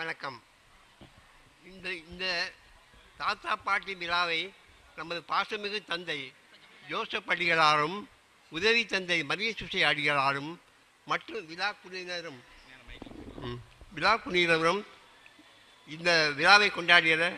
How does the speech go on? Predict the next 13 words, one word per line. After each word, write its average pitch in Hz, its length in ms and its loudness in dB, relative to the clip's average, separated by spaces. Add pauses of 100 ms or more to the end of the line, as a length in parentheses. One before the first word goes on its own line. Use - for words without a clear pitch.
(440)
எங்களை 185 320 4
போன்ற 226 320 4 (140)
வயது 190 280 6 (680)
முதிர்ந்தவர்களுக்கு 175 800 6 (460)
ஒரு 160 120 -2 (140)
டானிக் 220 400 6
கொடுக்கிற 180 340 0 (100)
மாதிரி 160 260 8
இருக்கிறது. 143 520 0 (880)
நான் 180 260 8 (800)
என்னுடைய 180 320 2 (340)
சில, 175 140 -2 (480)
அ, - 20 2